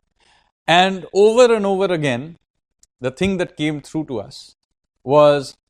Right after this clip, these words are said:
"Sure, we can do a little bit of improvement in our physical infrastructure, roads, et cetera, but frankly, unlike in the past, these things are not the binding constraint." The real binding constraint to many, many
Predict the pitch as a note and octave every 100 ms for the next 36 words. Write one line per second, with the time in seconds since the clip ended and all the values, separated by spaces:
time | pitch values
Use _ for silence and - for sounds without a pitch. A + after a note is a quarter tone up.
0 | _ _ _ - A#3+ A#3 A3 G3 F3+ F3+
1 | E3 F3 E3 D3+ D3 C#3 C3+ C3+ B2 C#3
2 | C3+ C3+ B2+ A2+ A2+ A2+ B2+ A#2+ B2+ A#2
3 | A#2 B2+ - A#2 - A#2 A2 A2 A2 G#2
4 | - G3 E3 D#3 D3 - G3 F3+ G3 E3
5 | D#3 F#3 F3+ D#3+ C#3+ E3 F3+ D#3+ D3 F#3
6 | - F3+ D#3+ D3+ B2+ C#3+ C#3 C#3+ A#2 B2
7 | C3 C3 C#3+ A#2 G#2+ - G#2+ _ _ _
8 | _ _ _ _ C3 B2+ A#3+ B3 F3+ F#3
9 | G3 F#3 E3 D3+ F3+ F#3 E3+ - C#3+ D3+
10 | G3 F3 E3 D#3+ -